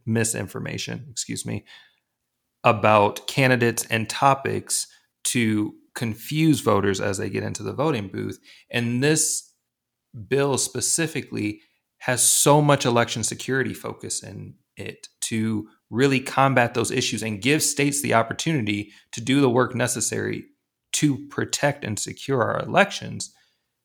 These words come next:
And yet, we still pretend as if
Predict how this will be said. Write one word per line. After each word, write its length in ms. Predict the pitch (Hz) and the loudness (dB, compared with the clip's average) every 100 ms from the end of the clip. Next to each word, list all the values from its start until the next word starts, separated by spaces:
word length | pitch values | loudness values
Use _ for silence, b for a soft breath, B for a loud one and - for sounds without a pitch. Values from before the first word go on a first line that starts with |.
| _ _ _ - - _ _ _ _ _ | _ _ _ -20 -20 _ _ _ _ _
And 180 | 139 131 | -2 0
yet, 640 | 123 147 160 107 - - _ _ _ _ _ _ _ 69 - _ _ _ _ _ _ _ _ _ _ _ _ _ - | 2 2 4 4 0 -12 _ _ _ _ _ _ _ -20 -20 _ _ _ _ _ _ _ _ _ _ _ _ _ -6
we 180 | 120 127 | 0 2
still 360 | - 151 143 | 2 4 4
pretend 420 | 139 127 - 135 | 2 -2 0 0
as 140 | 110 107 | 0 0
if 500 | 117 113 - - | 0 0 -2 -16